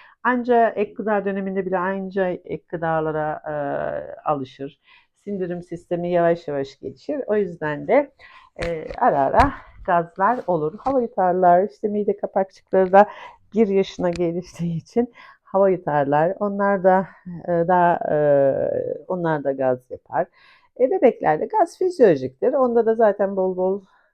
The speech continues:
e, gazla ilgili videolarım da var. E, yani "Ay üşüttün." ya da sütünü üşütmekten gaz olmaz, zaten süt üşümez.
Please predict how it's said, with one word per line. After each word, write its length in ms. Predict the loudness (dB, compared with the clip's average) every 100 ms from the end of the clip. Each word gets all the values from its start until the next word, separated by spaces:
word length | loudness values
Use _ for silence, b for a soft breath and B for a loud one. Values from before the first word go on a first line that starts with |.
| -12 -6
e, 40 | -2 0 -2 -2 -2 0
gazla 340 | 0 0 -6
ilgili 340 | -6 -8 -6
videolarım 560 | -4 0 2 2 0 -4
da 60 | -2
var. 160 | -2 -4 B B B -6
E, 60 |
yani 460 | -2 -2 -2 -2 -2
"Ay 260 | -2 -4 -6
üşüttün." 640 | -8 -12 _ -2 -2 -8 _ -2
ya 120 | 0
da 120 | 0
sütünü 380 | -2 -8 -8 -6
üşütmekten 640 | -6 -8 -6 -4 -2 2
gaz 220 | 4 4 4
olmaz, 240 | 0 0
zaten 200 | -2 -2
süt 280 | -4 -8 -14
üşümez. 520 | -14 -10 -4 0 0